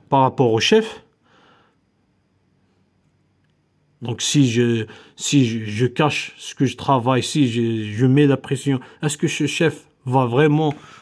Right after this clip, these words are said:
euh, donc, euh, subir cette, euh, ce rapport de pouvoir, il va, euh, faire ou, euh, il va me donner ce que je demande, ou est-ce qu'il va faire une contre-attaque ? Je ne sais pas ce qu'il va faire. Aussi, pour les ouvriers, est-ce qu'on est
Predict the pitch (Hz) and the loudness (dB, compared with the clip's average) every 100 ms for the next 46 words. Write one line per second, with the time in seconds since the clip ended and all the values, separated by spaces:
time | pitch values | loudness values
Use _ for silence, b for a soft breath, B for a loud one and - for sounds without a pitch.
0 | B 123 120 117 123 123 139 131 127 117 | B -12 -12 -10 -8 -4 -2 -4 -8 -10
1 | 113 110 110 110 - 165 131 165 156 160 | -12 -16 -16 -14 -8 -6 -4 -4 -4 -6
2 | 147 139 127 120 117 B B B B 120 | -6 -4 -4 -6 -10 B B B B -14
3 | 117 117 - 139 147 147 160 123 123 - | -12 -10 -4 0 0 2 2 2 0 0
4 | 143 120 156 135 139 131 147 147 B B | 2 4 4 4 4 2 0 -2 B B
5 | 123 120 117 113 113 - 170 151 131 - | -10 -8 -8 -8 -10 0 2 4 2 -4
6 | 160 143 131 123 117 107 107 - - 147 | 2 4 4 0 -6 -12 -16 -14 -2 2
7 | 147 151 131 175 170 170 - 147 123 127 | 4 4 6 6 6 2 2 0 2 4
8 | 143 202 294 - - 247 294 302 B B | 4 2 -2 -4 4 4 4 0 B B
9 | 214 - 226 185 226 226 233 214 233 226 | -6 -2 0 4 2 4 4 4 4 2
10 | - - 160 - 160 160 196 190 - - | 0 -4 -6 -6 -2 -2 -2 -4 -8 -6
11 | 233 220 - 107 - b - 180 - 202 | -8 -8 -8 -10 -12 b 2 2 4 0
12 | 143 165 165 165 180 147 151 156 - B | 2 4 4 4 2 0 0 0 -2 B
13 | 214 214 - 185 170 175 180 180 170 151 | -2 -2 0 2 2 4 4 6 4 0